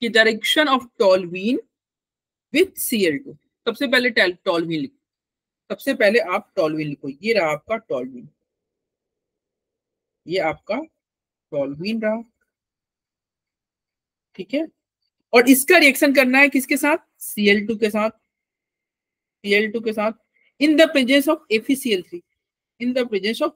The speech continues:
एफ़ ई सी एल थ्री। और ये आपका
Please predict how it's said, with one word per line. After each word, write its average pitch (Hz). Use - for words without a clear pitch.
एफ़ 180
ई 202
सी -
एल 139
थ्री। -
और 262
ये 196
आपका 208